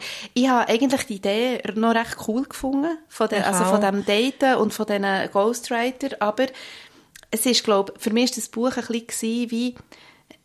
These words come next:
Speaker 1: wie wirklich, wie Social Media auf einem wirken.
Speaker 2: Ja.
Speaker 1: Es ist einfach zu viel gewesen.
Speaker 2: Ja.
Speaker 1: Die chatten für andere, die sie gar nicht sind. Und nachher haben sie noch Chefs, die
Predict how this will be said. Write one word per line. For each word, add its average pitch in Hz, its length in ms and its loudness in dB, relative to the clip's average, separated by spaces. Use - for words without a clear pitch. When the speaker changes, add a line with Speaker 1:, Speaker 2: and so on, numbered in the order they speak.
Speaker 1:
wie 233 320 -2
wirklich, 240 520 0
wie 240 120 -2
Social 233 480 2
Media 233 420 -2
auf 220 120 -6
einem 214 340 -4
wirken. 202 720 -4
Speaker 2:
Ja. 180 240 0
Speaker 1:
Es 180 100 2
ist 240 140 0
einfach 254 300 -6
zu - 180 -6
viel 247 380 -4
gewesen. 185 460 -6
Speaker 2:
Ja. 170 220 -2
Speaker 1:
Die 233 240 -2
chatten 196 380 -4
für - 260 -6
andere, 254 480 -2
die 196 100 -4
sie 202 120 -8
gar 196 240 -6
nicht 185 240 -10
sind. 269 440 -2
Und 208 120 0
nachher 220 280 0
haben 202 160 -2
sie 202 140 -8
noch 208 160 -4
Chefs, 240 380 -4
die 262 100 0